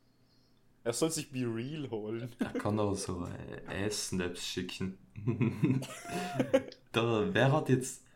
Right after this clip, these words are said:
Speaker 2: der Brandl hat jetzt einen Insta-Account und der Oberhofer hat auch einen. Es war allein nur der Simonetti.
Speaker 1: Der Oberhofer
Speaker 2: Der
Speaker 1: hat
Speaker 2: Oberhofer,
Speaker 1: schon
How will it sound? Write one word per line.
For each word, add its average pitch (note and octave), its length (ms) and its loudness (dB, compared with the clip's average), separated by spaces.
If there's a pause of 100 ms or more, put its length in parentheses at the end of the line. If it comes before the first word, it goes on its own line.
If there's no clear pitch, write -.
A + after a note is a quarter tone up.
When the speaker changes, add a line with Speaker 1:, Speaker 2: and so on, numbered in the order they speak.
(420)
Speaker 2:
der G#2 80 2
Brandl A2 520 2
hat G#2 160 -6
jetzt G2 200 -2
einen F#2+ 100 -8
Insta-Account G2 920 -2 (200)
und G2+ 180 2
der G2+ 140 2
Oberhofer A2+ 560 2
hat G2 160 -4
auch F#2+ 380 -2
einen. E2 120 -8 (600)
Es - 140 -12
war - 160 -10
allein G2+ 280 4
nur A2 120 4
der G2 120 2
Simonetti. G2+ 800 -2 (300)
Speaker 1:
Der A2+ 200 -2
Oberhofer B2+ 520 4
Speaker 2:
Der F2 40 4
Speaker 1:
hat F#2 100 6
Speaker 2:
Oberhofer, G#2 400 2 (160)
Speaker 1:
schon - 0 -